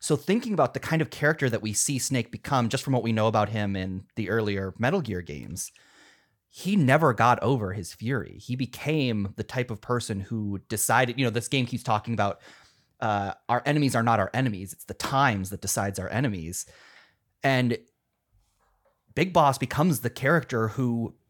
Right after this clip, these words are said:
he becomes the times. <laughs> He, like, takes over and rebels against those who are giving him orders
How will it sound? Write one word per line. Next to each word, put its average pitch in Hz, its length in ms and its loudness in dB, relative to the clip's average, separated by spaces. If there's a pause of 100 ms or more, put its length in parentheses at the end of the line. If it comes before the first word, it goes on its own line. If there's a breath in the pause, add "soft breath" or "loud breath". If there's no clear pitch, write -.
he 185 220 -2
becomes 202 420 6
the 165 80 4
times. 165 680 2
<laughs> - 160 0
He, 247 260 4
like, 180 240 8
takes 170 380 2
over 139 360 6
and 123 220 2
rebels 127 640 4
against 107 340 -2
those 110 220 0
who 110 80 -4
are 107 60 -2
giving 104 300 -4
him 104 160 -6
orders 98 460 -6